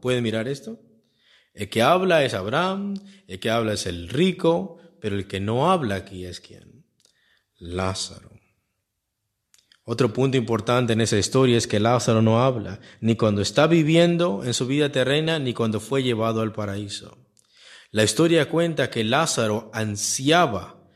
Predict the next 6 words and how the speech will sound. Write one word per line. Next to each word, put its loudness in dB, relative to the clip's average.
saciarse 2
de 0
las 0
migajas 0
que -8
caían -4